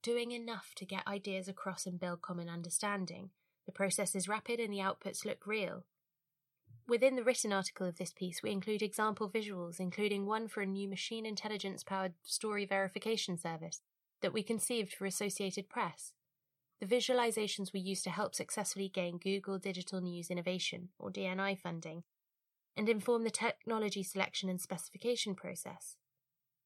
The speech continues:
The importance of being visual. In days gone by, new ideas were presented to an organization's leadership in the form of business cases, analysis, and financial models.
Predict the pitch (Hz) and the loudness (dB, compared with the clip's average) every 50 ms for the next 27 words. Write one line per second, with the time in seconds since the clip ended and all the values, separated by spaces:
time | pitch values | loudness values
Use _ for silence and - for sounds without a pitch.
0 | _ _ _ _ _ _ _ _ _ _ _ _ _ - - 233 220 202 - 262 | _ _ _ _ _ _ _ _ _ _ _ _ _ -2 0 0 0 2 4 4
1 | 285 277 - - 277 214 - - 247 190 - 214 202 202 196 190 185 190 180 165 | 4 6 4 2 2 2 2 0 0 0 0 0 2 2 2 2 0 0 -2 -2
2 | 175 165 165 165 180 - _ _ _ _ _ _ _ _ _ _ _ _ _ _ | -4 -6 -6 -8 -10 -12 _ _ _ _ _ _ _ _ _ _ _ _ _ _
3 | _ _ _ _ _ _ _ _ _ - 233 233 - 285 311 330 - - 277 254 | _ _ _ _ _ _ _ _ _ -4 -2 4 6 6 6 6 4 4 4 4
4 | 208 180 185 180 175 175 180 185 - - 202 208 226 240 247 254 254 247 - 214 | 4 4 4 4 4 2 0 -2 -4 -4 -4 -2 0 2 4 4 4 4 4 4
5 | 196 190 185 - 190 180 - 208 185 196 185 180 - - 165 - - - 185 180 | 4 4 2 0 -2 -2 -2 0 2 2 2 2 0 -4 -6 -6 -2 -2 0 2
6 | 185 185 185 - 196 190 185 180 185 185 180 170 - 190 180 175 - 208 208 196 | 2 0 0 0 0 0 0 2 0 0 0 0 0 0 -2 -2 0 0 0 0
7 | 190 - - 170 165 - 175 175 165 - - 196 185 185 185 180 - - 220 202 | 0 -4 -4 -6 -6 -4 -4 -4 -2 0 0 2 2 2 0 0 2 0 0 0
8 | 214 190 - - - 175 160 - - - 190 185 - - 202 190 185 180 180 170 | 0 -4 -4 -4 -6 -6 -6 -6 -8 -8 -8 -10 -6 -4 -2 0 0 0 0 0
9 | - 185 185 165 - 196 190 180 - - 196 190 190 208 - - - 190 180 175 | -2 -2 -2 -2 -2 -4 -4 -4 -2 -2 0 0 0 0 -2 -2 -4 -4 -2 -4
10 | 170 170 - - - 185 - - | -4 -6 -6 -8 -8 -8 -12 -14